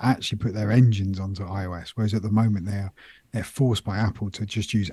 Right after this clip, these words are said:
Apple's engine, if that makes sense. And this is apparently Google, with their engine up and running and a, and a, you know, a Google native browser done, done all their way. So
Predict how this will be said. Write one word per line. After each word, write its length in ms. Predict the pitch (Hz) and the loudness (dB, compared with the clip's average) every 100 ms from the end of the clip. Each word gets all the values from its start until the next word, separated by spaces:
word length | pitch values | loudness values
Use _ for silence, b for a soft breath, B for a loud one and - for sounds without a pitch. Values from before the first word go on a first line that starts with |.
| - | 0
Apple's 340 | 117 - 98 | 0 0 -2
engine, 380 | 92 92 95 90 | -2 -2 -2 -4
if 100 | 90 | -6
that 140 | 85 | -8
makes 220 | 82 80 - | -10 -12 -4
sense. 300 | 113 117 - | -2 -2 -6
And 340 | - 127 123 113 | 0 2 4 2
this 220 | 120 - | 0 0
is 160 | 113 | -2
apparently 360 | 110 113 120 107 | -2 0 2 2
Google, 440 | 107 117 101 110 107 b b _ - | 0 -2 0 -2 -4 b b _ -4
with 140 | 123 | 0
their 180 | 120 120 | 4 6
engine 300 | 120 117 120 | 8 8 6
up 140 | 113 | 6
and 120 | 110 | 4
running 500 | 110 120 117 110 107 - _ _ | 6 6 6 4 0 -4 _ _
and 120 | 110 107 | -6 -6
a, 80 | 92 | -6
and 160 | 117 110 | -4 -2
a, 80 | 107 | 0
you 100 | 139 | 0
know, 140 | 107 98 | 0 -2
a 60 | |
Google 340 | 107 127 107 107 | -2 0 2 2
native 380 | 107 107 117 | 2 0 -4
browser 440 | - 117 113 110 110 | -2 2 2 2 0
done, 360 | 110 107 107 104 | 2 2 0 -2
done 180 | 113 107 | 2 2
all 160 | 110 | 4
their 140 | 107 104 | 2 2
way. 260 | 120 101 | 2 0
So 260 | 85 107 | -4 -8